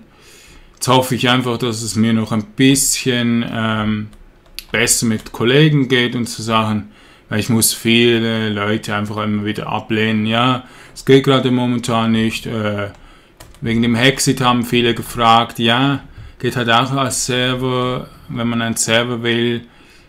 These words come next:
geht es nicht so gut, sonst hat man immer wieder Krater und alles ist abgefarmt. Man kann keine andere Welt erstellen,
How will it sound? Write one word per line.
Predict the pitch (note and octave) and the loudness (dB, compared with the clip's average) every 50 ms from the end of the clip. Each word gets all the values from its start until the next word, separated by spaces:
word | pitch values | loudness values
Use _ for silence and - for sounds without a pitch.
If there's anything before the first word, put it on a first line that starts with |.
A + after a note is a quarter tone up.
| _ - | _ -6
geht | - B2 B2 A#2+ | 0 0 0 0
es | A#2 G#2 | 0 0
nicht | A2+ B2 B2+ - - | 0 0 0 -2 -2
so | - | -2
gut, | C3 - C3 C3 C3 C3 | -2 0 0 0 0 0
sonst | C3 - - A#2+ A2+ A2 A#2 | -2 -4 -4 -4 -4 -2 -4
hat | A2+ G#2 | -4 -4
man | A2+ A2+ G#2+ | -4 -4 -4
immer | G#2+ A2+ A#2 A#2 A2 | -4 -4 -4 -4 -4
wieder | G#2+ G#2+ G#2+ G#2+ G#2 | -4 -2 -2 -4 -4
Krater | G2+ - - B2 A2+ A#2 B2 C3 C3 C3 - - B2+ A#2+ A#2+ A#2 - - | -4 -6 -2 0 2 2 2 0 -2 -4 -4 -4 -2 -2 -2 -2 -4 -6
und | A#2+ A#2 A2 G#2+ G#2+ G#2+ G#2+ G#2+ G#2 - - - - - - - - - | -6 -6 -6 -4 -4 -4 -4 -6 -8 -10 -16 -20 -20 -20 -20 -20 -16 -10
alles | - G#2 G2+ G#2 G#2 - G#2+ | -6 -4 -2 -2 -2 -4 -4
ist | G#2 - - | -4 -4 -4
abgefarmt. | - B2 C3 - - C3 B2+ - - A#2+ A2+ A#2 A2+ A#2 A#2 - - - - - - - - - | -4 -6 -4 0 -2 -2 -2 0 0 2 2 4 2 0 -2 -6 -12 -18 -18 -20 -20 -20 -20 -14
Man | - G#2+ | -12 -10
kann | - - A#2+ G#2+ A2+ A2+ | -6 -2 -2 0 0 0
keine | G#2+ - A2 G#2+ G#2 G#2 | -2 -4 -4 -2 0 0
andere | G#2 G#2+ A2 A2+ A2 G#2+ G#2 | 0 0 0 0 -2 0 2
Welt | A2+ A#2+ B2 C3 C3 | 2 4 4 4 2
erstellen, | C3 A#2+ A2 - - - A#2 A2 A2 A2 A2 A2+ A2 A2 | 2 0 -2 -4 -6 -4 -4 -2 -2 0 -2 -2 -2 -4